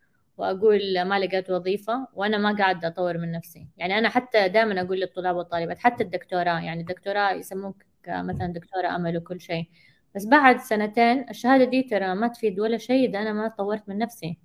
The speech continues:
<laughs> يعني، بأمانة، العلم اللي أنا حقول لك، اللي أنا تعلمته في الدكتوراه، الآن طلابي وطالباتي ترى بيتعلموه. يعني، لأنه ب-، السريع، العلم هذا سريع. يعني، مو زي زمان، خلاص طبيب و-،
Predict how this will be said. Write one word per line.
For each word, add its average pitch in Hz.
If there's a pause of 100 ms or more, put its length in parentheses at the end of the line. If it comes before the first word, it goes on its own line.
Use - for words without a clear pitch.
(160)
<laughs> -
يعني، 190 (220)
بأمانة، 190 (260)
العلم 226
اللي 190
أنا 214
حقول 208
لك، 170
اللي 180
أنا 214
تعلمته 214
في 190
الدكتوراه، 202
الآن 294
طلابي 285
وطالباتي 262
ترى 226
بيتعلموه. 220 (1080)
يعني، 170
لأنه 190
ب-، 196 (520)
السريع، 233
العلم 202
هذا 208
سريع. 185 (760)
يعني، 180
مو 254
زي 262
زمان، 214 (380)
خلاص 226
طبيب 214
و-، 185